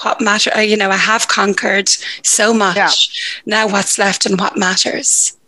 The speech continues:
Speaker 2: Yeah, I work pro
Speaker 1: You know?
Speaker 2: bono almost all of the time. Um,
Speaker 1: Mm.
Speaker 2: I still have some magazine, I have a digital learning platform, I have some investments, but by and large, I'd say almost all my days are pro bono, um,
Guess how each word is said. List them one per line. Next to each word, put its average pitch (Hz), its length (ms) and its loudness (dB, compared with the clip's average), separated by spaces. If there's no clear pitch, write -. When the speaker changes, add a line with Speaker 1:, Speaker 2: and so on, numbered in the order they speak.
Speaker 2:
Yeah, 208 200 0
I 269 100 4
work 269 220 0
pro 240 120 2
Speaker 1:
You 208 60 4
know? 208 80 4
Speaker 2:
bono 196 340 2
almost 185 420 2
all 180 240 4
of 165 100 -2
the 170 100 -2
time. 156 420 0
Um, 147 380 2
Speaker 1:
Mm. 202 320 0
Speaker 2:
I 185 80 2
still 190 300 2
have 185 280 2
some 170 600 0
magazine, 170 460 0
I - 20 2
have 165 80 2
a 170 160 2
digital 165 280 0
learning 156 260 2
platform, 160 400 -2
I 160 40 2
have 160 80 0
some 175 220 2
investments, 170 580 0
but 156 180 0
by 214 180 2
and 214 100 0
large, 196 480 0
I'd 190 160 -2
say 175 560 2
almost 196 360 2
all 208 140 4
my 180 180 0
days 151 240 2
are - 60 -6
pro - 180 -2
bono, 151 520 -2
um, 156 580 -2